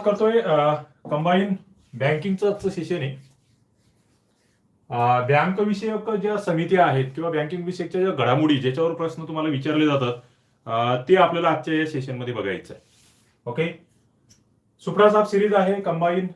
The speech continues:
अ, प्री आणि राज्यसेवा प्री दोन्ही परीक्षा, आगामी काळातल्या दोन्ही परीक्षा तुमच्यासाठी टार्गेट असणार आहे आणि त्या अंतर्गत आपण हे सेशन घेतोय. झालेले प्रश्न आपल्याला बघायचे आहेत. पहिला प्रश्न तुमच्या समोर आहे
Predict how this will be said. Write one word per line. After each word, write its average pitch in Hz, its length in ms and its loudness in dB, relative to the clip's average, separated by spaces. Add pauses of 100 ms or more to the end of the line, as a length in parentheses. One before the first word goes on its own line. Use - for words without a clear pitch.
अ, 127 200 -6
प्री 160 180 -6
आणि 170 180 -2
राज्यसेवा 127 480 -6
प्री - 140 -16 (260)
दोन्ही 226 220 0
परीक्षा, 139 280 0 (1000)
आगामी 139 300 2
काळातल्या 131 360 -2
दोन्ही 175 300 -2
परीक्षा 139 440 -2 (200)
तुमच्यासाठी 143 540 0 (180)
टार्गेट 135 280 2
असणार 139 260 -2
आहे 123 220 -4 (140)
आणि 135 160 -4
त्या 175 140 4
अंतर्गत 139 340 -2 (160)
आपण 135 220 -6
हे 135 340 -6
सेशन 143 300 -10
घेतोय. 156 320 -2
झालेले 131 440 -2
प्रश्न 165 400 -4 (380)
आपल्याला 135 280 0
बघायचे 123 420 0
आहेत. 165 360 0 (360)
पहिला 175 220 2
प्रश्न 202 320 -2
तुमच्या 156 280 -10
समोर 101 320 -14
आहे 82 240 -16